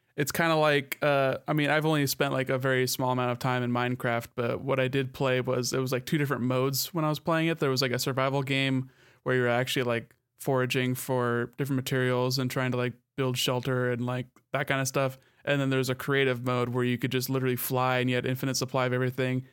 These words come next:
And people just used it to make pixel art in Minecraft, which is, like, cool. But, like, at that point, why aren't you just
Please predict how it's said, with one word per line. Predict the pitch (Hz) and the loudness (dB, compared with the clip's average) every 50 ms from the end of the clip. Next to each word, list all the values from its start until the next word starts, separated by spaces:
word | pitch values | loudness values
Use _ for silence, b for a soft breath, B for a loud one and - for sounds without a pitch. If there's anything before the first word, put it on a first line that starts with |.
| b b b b | b b b b
And | 139 135 | -4 -2
people | 147 147 143 147 | 0 0 0 0
just | 143 127 135 | 0 0 2
used | 139 135 131 139 | 0 0 0 -2
it | 131 | -2
to | - 127 | -2 -2
make | 120 117 - | -4 -4 -2
pixel | - 135 120 - - 135 131 | -4 -4 -2 0 0 0 2
art | 131 135 135 139 - _ _ _ _ _ | 2 0 0 -2 -6 _ _ _ _ _
in | - 131 | -4 -2
Minecraft, | 120 117 120 120 123 - 143 135 135 135 131 - - - _ _ _ _ b b b b b b b b _ | 0 0 0 0 -2 0 0 0 0 0 -2 -6 -12 -20 _ _ _ _ b b b b b b b b _
which | 147 131 139 | -2 0 0
is, | 131 127 | 0 2
like, | 135 123 123 120 - | 2 2 2 0 -2
cool. | - - 151 143 151 151 | -4 -2 0 2 2 2
But, | 143 151 131 | 2 0 0
like, | 131 131 127 123 131 | 2 2 2 2 0
at | 131 - | 0 2
that | 139 135 131 | 0 0 0
point, | - 143 139 135 | 0 0 0 2
why | 131 127 | 0 0
aren't | 123 120 | 0 0
you | 123 | -2
just | 123 127 127 - | -2 -2 -2 -4